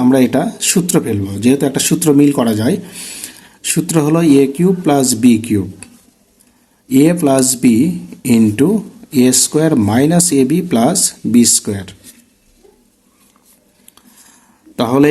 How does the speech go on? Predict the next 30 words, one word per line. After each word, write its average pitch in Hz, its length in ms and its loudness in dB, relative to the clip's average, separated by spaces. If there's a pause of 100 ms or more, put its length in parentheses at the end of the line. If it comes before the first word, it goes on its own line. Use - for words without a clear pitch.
এখানে 143 300 0 (720)
আমরা 123 220 2
যদি 147 180 2
ওয়ানের 131 380 2
ওপর 151 240 2
মনে 120 220 4
মনে 127 200 2
কিউব 156 360 2
চিন্তা 107 300 -2
করি, 110 220 -2 (140)
তাহলে 135 260 0 (600)
এ 147 160 6 (180)
প্লাস 131 280 2 (200)
বি 117 140 4 (680)
into 117 320 2 (920)
এ 135 160 6
স্কয়ার 147 460 0
মাইনাস 139 580 2 (300)
এ 143 160 6 (220)
বি, 107 160 0 (600)
এ 135 120 2
মানে 139 220 2 (120)
এক্স, 175 220 -4
বি 127 120 2
মানে 139 220 0
ওয়ান 131 220 0 (140)
প্লাস 131 220 2
বি 120 180 2
স্কয়ার 131 260 -2
মানে 165 200 -2